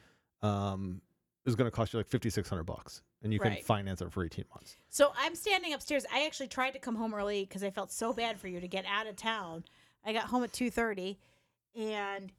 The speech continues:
Speaker 2: you were actually trying to leave, and you went downstairs to tell this guy, "Hey, my, my wife has the credit card.
Speaker 1: Yeah.
Speaker 2: She'll pay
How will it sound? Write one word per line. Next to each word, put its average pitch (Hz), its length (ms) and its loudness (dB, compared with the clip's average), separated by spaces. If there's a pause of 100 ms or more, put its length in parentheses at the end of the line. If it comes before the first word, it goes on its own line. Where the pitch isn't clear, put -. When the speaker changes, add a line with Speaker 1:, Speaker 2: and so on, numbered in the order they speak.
(120)
Speaker 2:
you 247 180 -4
were 359 80 8
actually 269 300 2
trying 226 220 0
to 214 80 -2
leave, 190 440 2
and 214 120 2
you 214 80 4
went 226 140 0
downstairs 240 460 0
to - 120 -16
tell 226 200 2
this 202 180 -10
guy, 190 400 -4
"Hey, 196 420 -4
my, 208 240 -4 (140)
my 202 160 0
wife 226 220 0
has 226 160 -2
the 208 80 -4
credit 208 260 -2
card. 202 400 0 (120)
Speaker 1:
Yeah. 117 200 4
Speaker 2:
She'll 262 180 4
pay 254 300 0